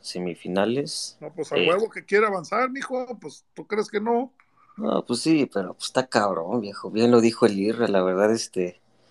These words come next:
Speaker 1: en liguilla vamos a tocar, va-, nos va a tocar persinarnos a todos, pero, pues, a ver cómo nos va. Este,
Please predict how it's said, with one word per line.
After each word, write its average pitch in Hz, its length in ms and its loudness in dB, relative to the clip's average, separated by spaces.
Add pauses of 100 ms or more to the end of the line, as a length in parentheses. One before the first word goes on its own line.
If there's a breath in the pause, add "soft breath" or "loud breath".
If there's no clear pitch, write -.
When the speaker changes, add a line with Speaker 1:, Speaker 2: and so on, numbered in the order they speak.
(560)
Speaker 1:
en 95 120 -6
liguilla 101 340 4
vamos 113 340 2
a 95 60 -2
tocar, 107 640 2
va-, 87 140 -2
nos 101 180 -4
va 110 60 0
a - 20 -2
tocar 120 280 4
persinarnos 92 680 -2
a 87 60 -16
todos, 107 320 -4
pero, 82 200 -16
pues, - 260 -18
a 87 80 -14
ver 107 140 -6
cómo 113 180 0
nos 92 200 -4
va. 107 140 -8 (520)
Este, 104 880 0